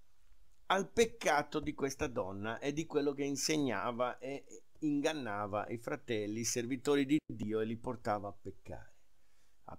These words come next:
a mangiare cose sacrificate agli idoli e a fornicare. <clears throat> Lei stessa fornicava, non voleva sapere di ravvedersi.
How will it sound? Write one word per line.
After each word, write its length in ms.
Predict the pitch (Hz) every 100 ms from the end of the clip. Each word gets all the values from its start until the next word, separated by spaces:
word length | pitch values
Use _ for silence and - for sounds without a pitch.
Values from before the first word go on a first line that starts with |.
| - -
a 100 | 113
mangiare 500 | 107 110 117 113 110
cose 280 | 117 101
sacrificate 720 | 101 107 - 104 107 127 - 240
agli 220 | 247 180
idoli 520 | 170 170 165 160 160
e 320 | - 135 123 - - - - - - -
a 320 | 131 120 - -
fornicare. 800 | - 123 117 107 - 82 - - - -
<clears throat> 340 | 196 147 113
Lei 240 | 147 214 240
stessa 440 | - 185 160 151
fornicava, 800 | - 147 147 143 - 131 120 120
non 220 | 175 247
voleva 320 | 220 233 226
sapere 540 | 208 196 - 202 196 185
di 140 | 175
ravvedersi. 1040 | 156 175 160 151 139 117 98 - 120 113